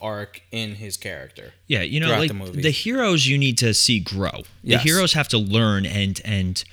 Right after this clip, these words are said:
Speaker 2: you know, become better at the end of the movie. The villain has to be relatable.
Speaker 1: Yes.
Speaker 2: That's what makes it,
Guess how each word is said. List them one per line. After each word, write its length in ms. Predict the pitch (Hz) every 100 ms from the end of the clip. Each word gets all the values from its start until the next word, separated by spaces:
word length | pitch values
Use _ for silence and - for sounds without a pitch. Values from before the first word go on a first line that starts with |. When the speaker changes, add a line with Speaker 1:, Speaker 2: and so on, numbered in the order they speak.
| - - - -
Speaker 2:
you 100 | 107
know, 60 | 104
become 380 | 104 123 123
better 400 | 110 107 101 92 -
at 140 | 95
the 80 | 104
end 80 | 101
of 60 | 98
the 60 |
movie. 140 | 104 87
The 100 | 95
villain 560 | 104 175 202 110 107 - - _ _ _
has 300 | 127 120 -
to 60 | 113
be 200 | 107 104
relatable. 640 | 98 90 78 71 50 - _ -
Speaker 1:
Yes. 360 | 113 - -
Speaker 2:
That's 340 | 110 113 120 -
what 120 | 113
makes 360 | 101 92 - 101
it, 240 | 85 71